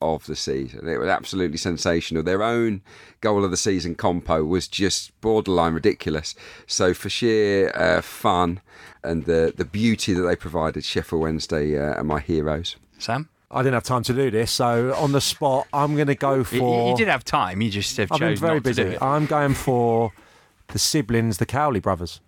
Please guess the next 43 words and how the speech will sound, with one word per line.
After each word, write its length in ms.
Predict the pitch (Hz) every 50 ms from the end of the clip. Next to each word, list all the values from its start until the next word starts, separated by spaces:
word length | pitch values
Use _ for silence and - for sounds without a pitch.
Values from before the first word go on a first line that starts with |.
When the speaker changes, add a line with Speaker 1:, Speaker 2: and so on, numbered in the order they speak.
| _ -
Speaker 3:
and 260 | - - 107 104 107 107
the 60 | 110
reason 400 | 113 123 135 131 123 101 117 110
being 640 | 98 - 123 117 113 104 98 98 101 113 123 127 127 - _ _ _ _ _ _ _ -
is 260 | - 110 104 101 90
that 400 | - 120 113 110 110 107 107 - - - _ - - _ - - _ _ - _
I 100 | - 135
just 140 | - - -
like 200 | 147 143 143 143
the 60 | 135
way 140 | 120 127 123
they 120 | 117 120 113
seem 240 | - - 127 117
to 80 | 110 110
have 140 | 107 113 101
it 60 | 113
all 140 | 104 113 110
mapped 320 | 107 104 98 - - -
out, 280 | 113 101 98 95 - _ _ -
and 100 | 107 101
they 120 | 107 107 107
must 320 | 110 120 120 107 - -
have 80 | 117 104
had 100 | 107 98
an 80 | 107
opportunity 460 | 104 98 - - 117 110 101 95 101
to 120 | 98 - 107
move 280 | 101 104 101 98 87
on. 320 | 104 98 95 92 95 95 92 -
By 120 | 107 101
the 60 | 104 -
time 280 | - 123 113 107 101
I'm 120 | 98 95 -
saying 260 | - 110 101 101 95
this, 180 | 95 92 87 -
they'll 100 | 101 95
probably 320 | - - 104 92 95 95
have 160 | 90 90 87
got 140 | - 101 90
a 40 | 95
bigger 220 | - 101 92 95
job, 300 | 87 - 113 104 98 87 -
but 260 | - 107 104 - -